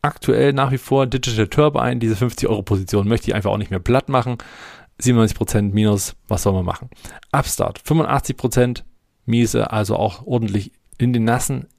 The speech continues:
X P World Holdings mit sieben, äh, sechsundsiebzig Prozent auch nach wie vor nicht wirklich hervorragend im Depot, zumindest nicht im positiven Sinne, aber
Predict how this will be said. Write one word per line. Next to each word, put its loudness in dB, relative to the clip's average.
X -2
P 2
World 4
Holdings 2
mit -2
sieben, -2
äh, 0
sechsundsiebzig -2
Prozent -2
auch -6
nach -2
wie 0
vor 0
nicht 0
wirklich 2
hervorragend 0
im 2
Depot, 2
zumindest 0
nicht 0
im -2
positiven 2
Sinne, -2
aber 2